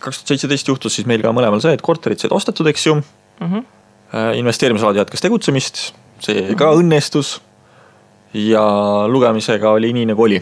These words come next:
Speaker 1: Vaatame
Speaker 2: Jah.
Speaker 1: nüüd, äh, kaks tuhat kaheksateist aastat korra. Kuidas, mis plaanid sul on siis, et, äh, ma saan aru, et sul villa saab varsti valmis, on ka vaja sisustada, investeeringut
Speaker 2: Jah.
Speaker 1: järelikult plaanis teha ei ole?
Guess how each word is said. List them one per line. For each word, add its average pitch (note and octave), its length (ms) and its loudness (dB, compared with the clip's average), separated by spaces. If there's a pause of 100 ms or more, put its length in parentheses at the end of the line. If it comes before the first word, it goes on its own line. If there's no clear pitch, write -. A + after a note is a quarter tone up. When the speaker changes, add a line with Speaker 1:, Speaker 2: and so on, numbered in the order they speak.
(460)
Speaker 1:
Vaatame G#2+ 320 -2
Speaker 2:
Jah. G#2 80 -2
Speaker 1:
nüüd, - 160 -10
äh, G#2 200 2
kaks G#2+ 180 -2
tuhat - 100 -20
kaheksateist G#2+ 400 -6
aastat - 260 -10
korra. G2 260 -6 (540)
Kuidas, - 400 -8
mis A2+ 120 -4
plaanid C#3+ 280 0
sul - 180 -6
on A#2+ 120 -2
siis, G2 180 -8
et, - 320 -12
äh, - 280 -6
ma A2+ 100 -10
saan - 140 -6
aru, C3 200 0
et G#2+ 120 -6
sul A#2+ 380 -10 (1160)
villa C3 380 2
saab A#2 140 -2
varsti C#3 260 -2
valmis, C#3+ 260 0
on B2+ 80 -2
ka B2+ 60 -4
vaja C#3+ 100 2
sisustada, B2+ 600 0 (500)
investeeringut A2+ 560 0
Speaker 2:
Jah. G2+ 240 -8
Speaker 1:
järelikult A2 340 0
plaanis A2+ 280 -2
teha A#2 180 -2
ei C3 60 2
ole? D3+ 180 0